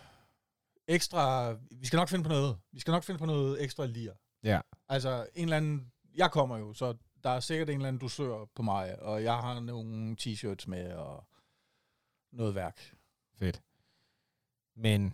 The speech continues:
Speaker 1: Randers Card Room. Jeg håber, vi har nogle, øh, lyttere fra Jylland.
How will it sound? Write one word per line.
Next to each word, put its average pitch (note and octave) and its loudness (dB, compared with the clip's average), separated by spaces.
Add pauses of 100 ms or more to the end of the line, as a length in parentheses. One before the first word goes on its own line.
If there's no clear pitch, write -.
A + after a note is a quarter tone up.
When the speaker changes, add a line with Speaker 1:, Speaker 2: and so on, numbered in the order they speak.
(140)
Speaker 1:
Randers C#3+ 0
Card A#2+ -4
Room. G#2+ -8
Jeg A#2 -2
håber, F3+ 8
vi F3 2
har E3+ 2
nogle, D3+ 0
øh, A#2+ 0
lyttere C3 2
fra A2+ -6
Jylland. A#2 -2